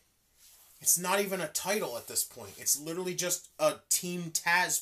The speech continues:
prop. Like, why? Why does everybody wanna win this title? It's so stupid. Swerve's already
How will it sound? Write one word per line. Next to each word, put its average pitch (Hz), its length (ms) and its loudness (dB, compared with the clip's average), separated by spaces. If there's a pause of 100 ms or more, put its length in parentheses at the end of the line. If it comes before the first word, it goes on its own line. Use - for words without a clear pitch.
prop. - 480 0 (1120)
Like, 170 280 -4 (140)
why? 143 640 2 (420)
Why 147 220 2
does 185 160 2
everybody 185 320 -2
wanna 175 260 -2
win 156 400 -6
this 156 240 2
title? 160 560 -4 (600)
It's 143 180 2
so 190 320 8
stupid. - 840 4 (640)
Swerve's 196 560 2
already 185 600 2